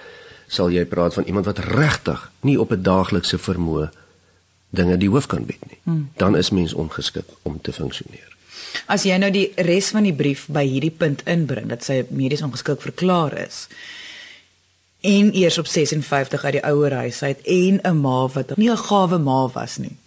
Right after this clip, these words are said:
Speaker 2: sal al hierdie goed sal 'n rol speel, né?
Speaker 1: Alles gaan 'n rol speel. Alles gaan 'n rol speel. So jy sit nou aan die einde van die dag, sit jy met 'n dame wat nou swaar kry. En alles in haar lewe het 'n rol gespeel.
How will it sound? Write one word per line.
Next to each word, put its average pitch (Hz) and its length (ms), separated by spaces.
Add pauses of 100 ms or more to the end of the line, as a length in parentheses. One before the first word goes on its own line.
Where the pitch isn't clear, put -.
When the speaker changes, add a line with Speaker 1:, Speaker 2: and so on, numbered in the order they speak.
Speaker 2:
sal 220 240
al 262 120
hierdie 233 180
goed - 160
sal 202 140
'n 180 80
rol 165 240
speel, 127 360
né? 135 160 (380)
Speaker 1:
Alles 139 260
gaan 92 180
'n 90 60
rol 73 200
speel. - 260 (500)
Alles 135 240
gaan 127 160
'n 95 60
rol 90 160
speel. 90 200
So - 120
jy 92 140
sit - 240
nou 92 200
aan 92 60
die 90 100
einde 117 200
van 107 140
die 87 100
dag, 76 360 (360)
sit - 240
jy 135 100
met 104 180
'n 104 80
dame 87 280
wat 90 160
nou 95 280 (100)
swaar 104 380
kry. - 220 (1400)
En 131 180
alles 156 240
in 117 120
haar 104 160
lewe 92 260
het 90 160
'n 85 80
rol 82 220
gespeel. - 440